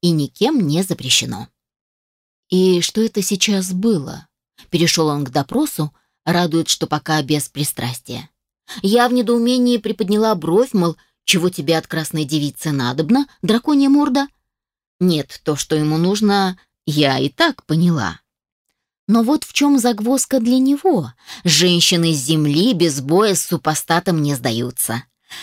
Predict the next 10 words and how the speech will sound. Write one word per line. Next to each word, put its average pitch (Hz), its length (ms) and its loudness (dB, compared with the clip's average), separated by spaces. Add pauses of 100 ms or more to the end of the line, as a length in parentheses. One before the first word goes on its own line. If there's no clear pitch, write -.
(140)
Если 269 360 2
не 254 160 4
зашибут 247 520 0
насмерть 202 640 0
коромыслом, 196 640 0 (160)
отбиваясь, 135 600 -2
то 359 200 2 (200)
нервную 254 420 2
систему 294 600 0 (260)
потреплют 185 760 0